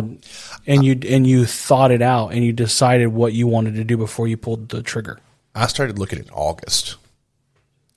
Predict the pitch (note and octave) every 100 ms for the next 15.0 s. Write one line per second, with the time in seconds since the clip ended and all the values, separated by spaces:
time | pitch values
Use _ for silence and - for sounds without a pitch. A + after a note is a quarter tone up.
0 | _ _ _ _ _ F2 F#2 - F2+ -
1 | F2 G#2+ E2 A#1+ - - - _ _ _
2 | - F2 E2+ D2 F#2+ - _ _ _ _
3 | _ _ _ _ _ _ _ _ _ _
4 | _ _ _ _ _ _ _ _ _ _
5 | - F#2 F2 F2 E2 D#2+ F#2 - - -
6 | _ _ - G2+ - A2 - _ G#2+ G#2+
7 | A2 F2 F2 E2+ - D#2+ - - E2+ F2
8 | - _ _ _ _ _ _ - D#3+ -
9 | F2+ - F2+ F2 - - - G1+ - -
10 | - _ _ _ B2 A2 - _ _ _
11 | _ _ _ E2+ G#2 - _ _ _ _
12 | - _ _ _ _ _ _ _ _ _
13 | - D#3+ D3 D3 A#2+ B2+ B2+ E3 B2+ A#2
14 | A2+ A#2 A#2 B2 A#2+ A2 F#2 E2+ - A2